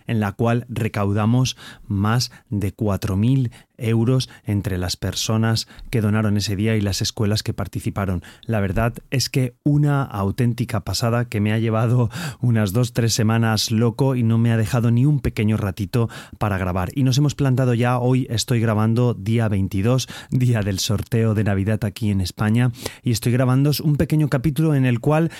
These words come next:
me vais a disculpar porque hoy no os traigo ninguna aplicación, no os traigo ninguna noticia, eh, y bueno, igual algún recurso sí que os traigo porque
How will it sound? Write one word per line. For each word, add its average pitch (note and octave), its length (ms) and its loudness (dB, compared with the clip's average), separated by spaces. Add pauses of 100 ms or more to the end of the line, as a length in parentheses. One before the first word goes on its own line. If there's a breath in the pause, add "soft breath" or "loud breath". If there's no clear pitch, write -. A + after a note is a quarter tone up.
(420 loud breath)
me D#3 300 4
vais E3 180 2
a D#3 60 2
disculpar C3+ 640 0 (380 loud breath)
porque A2+ 400 2
hoy C#3 240 4
no C#3 180 4
os C3+ 140 0
traigo A2+ 400 2
ninguna G#2+ 320 4
aplicación, C#3 800 2 (280 loud breath)
no A2+ 200 0
os - 100 -2
traigo G#2 480 0
ninguna G#2 400 2
noticia, D#3 680 2 (320 loud breath)
eh, G2 480 -2
y A#2+ 180 0
bueno, A#2 240 2
igual C3 180 2
algún C#3+ 220 2
recurso B2 340 0
sí - 140 -2
que - 140 -4
os C#3 100 0
traigo G#2 320 0
porque A2 360 0